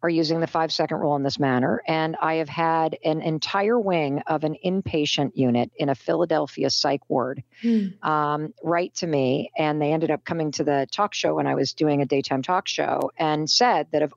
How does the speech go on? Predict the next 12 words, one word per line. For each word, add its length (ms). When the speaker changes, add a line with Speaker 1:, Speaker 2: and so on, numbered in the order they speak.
Speaker 1:
all 320
the 120
tools 500
that 160
they 120
give 280
people 400
who 100
have 140
had 180
an 100
inpatient 720